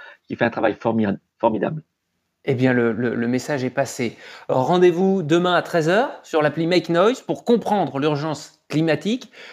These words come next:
Speaker 2: Vous pouvez vous aussi créer des événements sur Make Noise, inviter les speakers que vous souhaitez, faire du bruit pour le climat. La plateforme est faite pour ça. Et merci à vous tous. On continue à faire du bruit pour le climat, pour la planète. Merci encore Jean-François Clairvoy.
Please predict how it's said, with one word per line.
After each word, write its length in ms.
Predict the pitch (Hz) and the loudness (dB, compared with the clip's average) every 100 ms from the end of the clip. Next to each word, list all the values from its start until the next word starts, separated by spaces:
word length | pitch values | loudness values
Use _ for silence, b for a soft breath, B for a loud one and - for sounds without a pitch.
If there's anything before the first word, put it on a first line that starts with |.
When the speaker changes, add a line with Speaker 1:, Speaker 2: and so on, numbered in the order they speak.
| B - | B -4
Speaker 2:
Vous 160 | 156 | -4
pouvez 240 | 180 196 196 | 0 2 6
vous 120 | 175 | 4
aussi 220 | 160 180 | 2 -2
créer 220 | - 151 | -2 0
des 200 | 143 120 | 0 2
événements 360 | 135 156 185 269 | 2 2 0 -4
sur 180 | 277 156 | -2 0
Make 220 | 131 - | 0 0
Noise, 300 | 123 170 185 | 0 0 -2
inviter 260 | 123 117 | -6 -6
les 80 | 120 | -6
speakers 600 | 117 - 147 135 147 196 | -4 -4 -2 0 0 -2
que 80 | - | -4
vous 140 | 123 127 | -4 -4
souhaitez, 440 | - 131 - 170 | -2 -2 0 -2
faire 220 | 185 135 | -2 -6
du 120 | 127 | -4
bruit 440 | 135 131 151 170 156 B B _ | -4 2 2 2 -2 B B _
pour 160 | - 117 | -4 -2
le 100 | 120 | -2
climat. 500 | 120 135 135 175 277 | 0 2 4 4 2
La 100 | 147 | 0
plateforme 420 | 131 143 139 135 127 | 0 -2 0 -2 0
est 60 | |
faite 200 | 127 127 | -4 -4
pour 160 | - - | -4 -2
ça. 240 | 143 180 B B B B | -2 -2 B B B B
Et 60 | 131 | 0
merci 640 | 139 202 - - 208 214 | 2 2 0 -2 0 2
à 80 | 175 | 2
vous 160 | 175 196 | 4 2
tous. 300 | - 208 208 | 2 0 0
On 80 | 202 | 2
continue 500 | 214 208 208 208 202 | 0 4 4 6 4
à 60 | |
faire 200 | 185 175 | 2 -2
du 120 | 165 | -2
bruit 460 | 165 165 190 185 - _ | 0 2 2 0 -4 _
pour 160 | 175 175 | 2 4
le 100 | 170 | 2
climat, 600 | 175 170 165 165 165 _ | 0 0 2 0 -4 _
pour 140 | 165 | 0
la 100 | 160 | 0
planète. 460 | 151 156 147 151 151 | 0 -2 -2 -4 -4
Merci 280 | 147 139 - | -4 -4 -6
encore 460 | 139 - 143 139 B B - | -8 -2 -2 -2 B B -4
Jean-François 760 | 117 143 165 - 143 - 180 | 0 0 -2 -2 -4 0 0
Clairvoy. 540 | 180 190 165 147 156 | 2 2 4 4 2